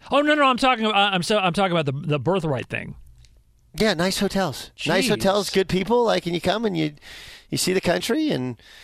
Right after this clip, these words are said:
Speaker 2: sometimes people extend their stay. They get a student visa, and then they kinda travel around.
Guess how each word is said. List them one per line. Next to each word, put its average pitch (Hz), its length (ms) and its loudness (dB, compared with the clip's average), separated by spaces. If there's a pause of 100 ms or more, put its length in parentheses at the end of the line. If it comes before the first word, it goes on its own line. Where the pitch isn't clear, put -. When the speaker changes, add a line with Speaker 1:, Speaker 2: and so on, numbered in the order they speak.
(120)
Speaker 2:
sometimes 147 460 -2
people 160 260 0
extend 165 320 0
their 170 80 0
stay. 170 360 0
They 175 100 -2
get 135 80 0
a 127 40 -2
student 143 300 -2
visa, 160 460 0
and 180 80 -4
then 127 100 -4
they 120 140 -2
kinda 127 240 -4
travel 143 320 0
around. 165 480 0